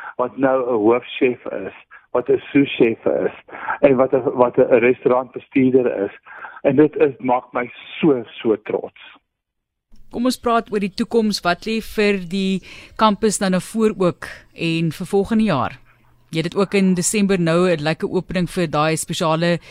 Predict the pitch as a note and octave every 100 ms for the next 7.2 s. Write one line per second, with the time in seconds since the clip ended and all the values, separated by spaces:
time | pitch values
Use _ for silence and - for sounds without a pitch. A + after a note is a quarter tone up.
0 | - - - - - A3+ - - F3+ D#3+
1 | F3 - G#3+ - A3+ C4 E4 - - -
2 | _ _ _ _ _ _ - - - -
3 | - A#3 A#3 D3 D#3+ E3 E3 D3+ D3 D#3
4 | C#3+ C#3+ C#3+ C#3+ C3 C#3+ D#3 F#3+ D#3 D#3
5 | F#3 - C#3+ C#3+ C#3+ C#3+ C#3 C#3+ C3+ C#3
6 | D#3 D3+ - D#3+ D3 C#3 B2 B2 D3 E3+
7 | C3